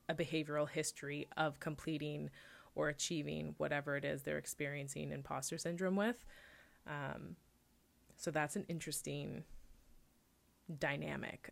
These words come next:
of having a behavior repertoire to support it, but not, like, still not clicking into that self-efficacy. So that's been a common theme for me, um, especially with imposter syndrome.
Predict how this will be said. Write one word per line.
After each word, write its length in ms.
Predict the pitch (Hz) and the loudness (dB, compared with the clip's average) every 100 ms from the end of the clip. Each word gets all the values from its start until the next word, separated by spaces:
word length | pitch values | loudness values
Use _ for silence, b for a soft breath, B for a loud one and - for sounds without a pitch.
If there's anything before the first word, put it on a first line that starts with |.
| - | -4
of 440 | 151 143 147 143 - - - _ | 0 2 2 -2 -6 -18 -20 _
having 440 | - 175 185 226 185 | 0 6 8 8 6
a 40 | |
behavior 380 | 160 156 151 151 | 6 4 4 2
repertoire 500 | 143 147 - 147 139 | 0 -2 -2 -2 -2
to 360 | - - 151 | -4 -4 -2
support 500 | 143 147 - - 160 | 0 -2 0 2 4
it, 260 | 135 - - B B B B - | 2 -4 -8 B B B B 2
but 180 | - - | 2 2
not, 600 | 147 143 143 139 - - - _ _ _ - - - | 0 2 2 0 -4 -10 -12 _ _ _ -20 -20 -8
like, 100 | - | 2
still 280 | - - 160 | 4 6 6
not 220 | 160 - | 6 2
clicking 300 | - 165 151 | 0 -2 0
into 240 | 151 143 151 | 0 0 0
that 200 | 139 - | 0 0
self-efficacy. 800 | 143 139 - - - - - - | -2 -2 -4 -6 -4 -4 -2 0
So 120 | 160 | 4
that's 300 | 156 180 - | 8 6 8
been 140 | 208 | 4
a 60 | 208 | 6
common 320 | 175 160 156 | 4 4 2
theme 200 | 151 151 | 0 -2
for 140 | - | -4
me, 380 | 143 147 117 220 B B B B B - | -6 -4 -2 -2 B B B B B -6
um, 260 | 143 135 143 | -2 -2 -2
especially 440 | - 156 160 160 | 2 4 4 2
with 180 | 147 147 | 0 -2
imposter 460 | 147 - 127 - 127 | -2 -2 -2 -2 -4
syndrome. 520 | - 139 147 147 | -4 -2 -2 0